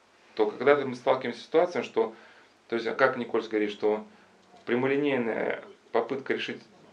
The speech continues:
проблему, она может привести к обратному результату, то есть страх усилится, да, потому что, ну, я к чему, что это просто фи-, фильм, я просто п-, прокомментирую, что страхи все-таки игрой, это, ну,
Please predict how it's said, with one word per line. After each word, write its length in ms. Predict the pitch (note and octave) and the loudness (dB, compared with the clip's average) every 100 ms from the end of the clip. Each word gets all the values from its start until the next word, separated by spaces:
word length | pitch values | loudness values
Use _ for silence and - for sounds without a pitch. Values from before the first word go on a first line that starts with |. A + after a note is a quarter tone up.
| - | -2
проблему, 420 | G#2+ A#2+ F#3 D#3+ | 0 2 2 0
она 200 | A2+ A#2 A2 | 0 -2 -4
может 260 | B2 C3 A#2 | -4 -4 -4
привести 580 | A2+ A#2+ A#2+ D3 B2+ - - - | -6 -6 -6 -6 -6 -6 -10 0
к 60 | |
обратному 420 | G#2 B2 G2+ G#2 | 2 4 2 -2
результату, 360 | G#2 G#2+ G2 - | -6 -2 -2 -4
то 100 | - | -12
есть 200 | F2+ - - - - | -14 -16 -20 -20 2
страх 260 | C#3+ C#3+ | 4 4
усилится, 540 | C#3 C#3 G#2 - - - - _ - - - - - - - - | 0 -8 -8 -10 -12 -14 -18 _ -20 -20 -20 -20 -20 -20 -20 -4
да, 220 | A2 D3+ | 2 2
потому 200 | - G#2+ | 0 -6
что, 360 | - G#2 - - _ _ _ | -2 -2 -2 -8 _ _ _
ну, 120 | C3 | 2
я 120 | E3 D#3+ | 4 4
к 60 | |
чему, 240 | - E3 C#3 | 2 0 0
что 140 | C3 | 0
это 100 | B2 | 2
просто 340 | C#3 C#3+ C#3 | 6 6 4
фи-, 240 | B2+ - - | -4 -6 -8
фильм, 240 | - G3 | -2 2
я 80 | C3 | 2
просто 240 | A#2+ B2 | 0 -4
п-, 160 | - A#2+ | -8 -6
прокомментирую, 500 | - C3 D3 C3 G#2+ | -2 0 0 -2 -6
что 160 | - G2+ | -10 -4
страхи 520 | - E3+ E3+ A2+ A2 - - - - - | 8 8 8 0 -6 -10 -20 -20 -20 -2
все-таки 640 | C#3+ C#3 C3 A#2 A2+ - - - _ _ _ - | 2 2 0 0 2 0 -4 -20 _ _ _ -8
игрой, 460 | A#2 A2+ C3+ D#3+ | -4 2 6 6
это, 160 | - A#2 | 4 0
ну, 380 | - G#3 - | -8 -4 -4